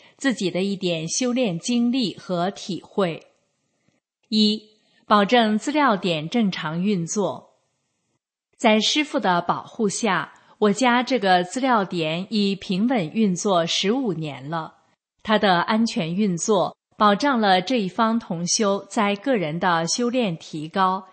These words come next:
讲真相、救人上所需要的明慧周刊和各种真相资料。近几年，为了带孙子，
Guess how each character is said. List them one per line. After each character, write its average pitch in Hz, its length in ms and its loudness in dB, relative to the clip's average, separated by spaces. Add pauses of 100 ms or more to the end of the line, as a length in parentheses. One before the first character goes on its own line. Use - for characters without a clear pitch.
(140)
讲 160 320 -2
真 214 260 0
相、 214 340 -2 (280)
救 294 180 2
人 175 260 -2
上 208 360 0
所 165 280 -2
需 214 260 -2
要 202 260 0
的 165 260 -2
明 185 260 -2
慧 202 200 -2
周 220 240 0
刊 233 440 -2 (200)
和 185 340 -2
各 220 180 0
种 156 300 -2
真 196 180 -2
相 180 300 -4
资 - 160 -10
料。 170 340 -2 (920)
近 220 240 4
几 180 160 -2
年， 160 420 -6 (200)
为 226 140 4
了 196 200 4
带 185 240 0
孙 240 400 0
子， 185 340 -6